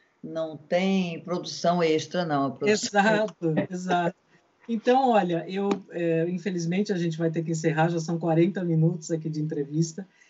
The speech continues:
Speaker 2: e eu queria te agradecer imenso. Eu, eu particularmente,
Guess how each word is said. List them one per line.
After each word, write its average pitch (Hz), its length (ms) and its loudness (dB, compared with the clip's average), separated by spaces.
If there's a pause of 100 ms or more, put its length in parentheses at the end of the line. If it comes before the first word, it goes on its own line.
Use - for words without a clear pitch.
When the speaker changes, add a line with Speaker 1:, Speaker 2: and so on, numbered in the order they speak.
(240)
Speaker 2:
e 180 380 2
eu 185 100 0
queria 190 320 2
te 190 320 0
agradecer 175 680 0
imenso. 185 760 2
Eu, 180 300 0 (140)
eu 202 260 8
particularmente, 165 1120 0